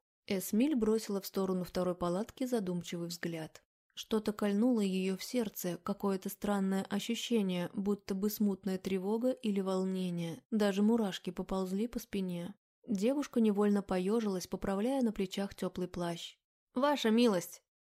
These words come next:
Тень у костра слегка приподнялась, отвешивая приветственный поклон. "А, Рик!" Дарвин небрежно махнул рукой, подходя к костру.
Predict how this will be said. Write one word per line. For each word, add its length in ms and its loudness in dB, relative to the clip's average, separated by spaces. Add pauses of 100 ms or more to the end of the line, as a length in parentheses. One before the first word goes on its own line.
Тень 280 4
у 80 2
костра 380 0
слегка 360 -2
приподнялась, 840 -2
отвешивая 600 -2
приветственный 640 -2
поклон. 520 -6 (400)
"А, 300 2
Рик!" 320 0 (300)
Дарвин 420 2
небрежно 460 2
махнул 360 -2
рукой, 280 0
подходя 400 -4
к 80 -20
костру. 500 -6